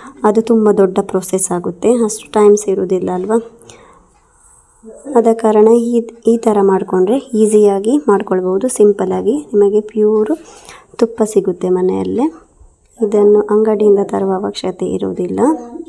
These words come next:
ಒಳ್ಳೆ ಘಮ ಘಮಿಸುವ ತುಪ್ಪ ನಿಮಗೆ ಸಿಗುತ್ತೆ. ನೋಡಿ ಇದೇ ಥರ ನಾನು ಎಲ್ಲವನ್ನು ಹಾಕ್ಕೊಳ್ತಾ ಇದ್ದೇನೆ ನೋಡಿ ಫ್ರೆಂಡ್ಸ್.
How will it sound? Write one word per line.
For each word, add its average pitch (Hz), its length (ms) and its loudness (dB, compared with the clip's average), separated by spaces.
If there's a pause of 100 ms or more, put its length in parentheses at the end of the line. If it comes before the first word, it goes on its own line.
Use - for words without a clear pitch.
(200)
ಒಳ್ಳೆ 202 560 2 (640)
ಘಮ 208 300 2
ಘಮಿಸುವ 202 440 0
ತುಪ್ಪ 196 340 -6
ನಿಮಗೆ 190 500 2
ಸಿಗುತ್ತೆ. 202 520 -4 (1080)
ನೋಡಿ 202 200 -6 (400)
ಇದೇ 208 240 4
ಥರ 202 240 -4
ನಾನು 196 320 2 (440)
ಎಲ್ಲವನ್ನು 196 440 2
ಹಾಕ್ಕೊಳ್ತಾ 190 520 -6
ಇದ್ದೇನೆ 180 380 -4
ನೋಡಿ 180 260 -6
ಫ್ರೆಂಡ್ಸ್. 220 460 -6